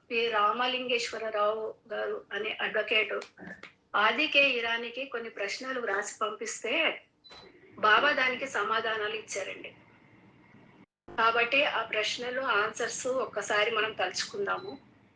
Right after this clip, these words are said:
నేను ఇప్పుడు అరుణ రవీంద్ర గారికి ప్రశ్నలు ఈ విషయంలో అడుగుతానండి. బాబా స-, అదే కొవ్వూరు మెహర్స్థాన్ గురించి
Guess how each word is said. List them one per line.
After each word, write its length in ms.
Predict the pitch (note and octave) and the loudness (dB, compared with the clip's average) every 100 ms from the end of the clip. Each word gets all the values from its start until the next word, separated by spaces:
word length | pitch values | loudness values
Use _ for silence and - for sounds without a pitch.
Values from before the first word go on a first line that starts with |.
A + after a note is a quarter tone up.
| _ _ _ - | _ _ _ -2
నేను 180 | A3 A#3 | 2 2
ఇప్పుడు 520 | A#3+ A3+ A#3 A#3 A3+ _ _ _ - - _ _ | 2 0 2 0 -4 _ _ _ -20 -20 _ _
అరుణ 260 | G#3 A3+ C4 | -6 4 6
రవీంద్ర 360 | C#4 B3 B3 B3 | 6 4 0 -2
గారికి 680 | A3+ G#3 G#3 C#4 C4 A#3+ - _ _ _ _ _ _ | 0 0 -2 -2 -2 -4 -12 _ _ _ _ _ _
ప్రశ్నలు 760 | - A3+ - B3+ A#3 A3 G#3+ B3+ _ _ _ _ - A#3 | -2 0 2 2 2 2 -2 -6 _ _ _ _ -14 -10
ఈ 300 | A3 A3 G3+ | -4 -2 -2
విషయంలో 680 | G#3 G3 G#3+ G#3+ G#3 G3+ D4 - _ _ _ _ _ G#3+ | -2 0 0 0 -4 -4 -4 -8 _ _ _ _ _ -4
అడుగుతానండి. 800 | G#3 G#3+ A3+ G#3 G3+ G3 D#4+ _ _ _ - | -4 -2 -2 0 -2 -2 -8 _ _ _ -6
బాబా 500 | G#3 G3+ G3+ - - - _ _ _ - | -2 2 2 2 -4 -12 _ _ _ -14
స-, 120 | - | -8
అదే 420 | G#3+ F#3+ F3+ F#3 - - _ _ | -4 -4 -4 -8 -8 -18 _ _
కొవ్వూరు 360 | A#3 G#3 G#3+ G#3 | -8 -4 -2 -2
మెహర్స్థాన్ 540 | G3+ G3+ G3+ - G#3+ | 0 -2 -2 -4 -4
గురించి 480 | G3+ F#3+ F#3+ - D#4 | -2 -6 -6 -8 -10